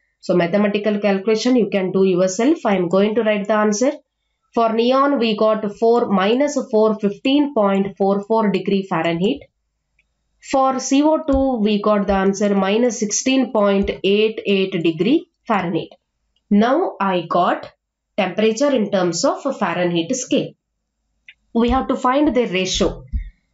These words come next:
So let us take them as T F and T dash. T F divided by T F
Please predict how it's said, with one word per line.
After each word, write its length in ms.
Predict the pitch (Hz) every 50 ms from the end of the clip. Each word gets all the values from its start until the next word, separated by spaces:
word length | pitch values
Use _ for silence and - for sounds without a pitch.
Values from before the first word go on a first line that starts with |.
| _ _
So 220 | - - 294 285 269
let 180 | 254 247 247
us 160 | 262 262 262 -
take 240 | 262 233 202 208
them 140 | 214 214 214
as 260 | 208 208 202 202 -
T 260 | - 233 233 240 - -
F 200 | 240 226 - -
and 380 | 226 202 190 190 190 180 - -
T 240 | - 185 180 175 165
dash. 420 | 170 185 208 254 277 285 - - - - - - - - _ _ _ _ - - _ _
T 340 | - 214 220 220 226 - -
F 260 | - 208 247 269 269 -
divided 440 | 208 196 190 190 185 185 170 160
by 160 | - 185 185 180 - -
T 280 | 208 208 208 214 208 -
F 240 | 202 190 190 -